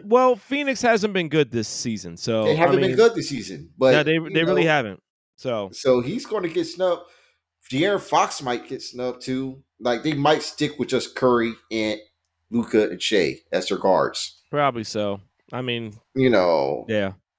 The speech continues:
Speaker 2: uh, 'cause I'm, I'm, I'm trying to figure out who's a, uh, yeah, yeah, sure, I mean,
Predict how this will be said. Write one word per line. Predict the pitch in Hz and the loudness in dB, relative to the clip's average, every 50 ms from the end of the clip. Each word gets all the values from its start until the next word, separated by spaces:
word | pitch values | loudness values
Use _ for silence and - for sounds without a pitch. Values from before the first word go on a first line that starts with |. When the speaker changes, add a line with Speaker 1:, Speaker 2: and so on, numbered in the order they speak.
| _ - - - _ _ _ _ _ _ _ _ _ - | _ -10 -10 -10 _ _ _ _ _ _ _ _ _ -2
Speaker 2:
uh, | 104 107 101 - - - | 0 0 0 0 -2 -6
'cause | - - 123 113 - - - | -2 0 0 0 0 -2 -2
I'm, | 175 - 175 | -2 -2 -2
I'm, | 196 202 156 | -4 -2 -2
I'm | 156 170 170 | -2 -4 0
trying | - 196 196 175 | 0 0 2 2
to | 160 | 0
figure | - - 175 170 165 160 151 | 0 0 0 0 2 4 4
out | 143 - - - - _ _ - | 4 2 2 -8 -18 _ _ -10
who's | 185 185 - | -6 -6 -6
a, | - | -6
uh, | - - - 127 123 120 - | -6 -10 -6 -2 -2 -2 0
yeah, | 135 156 165 | 2 0 0
yeah, | - - 135 107 | 2 2 0 0
sure, | - - - - 95 87 | 0 -2 -6 -6 -6 -8
I | 71 85 | -8 -10
mean, | - | -10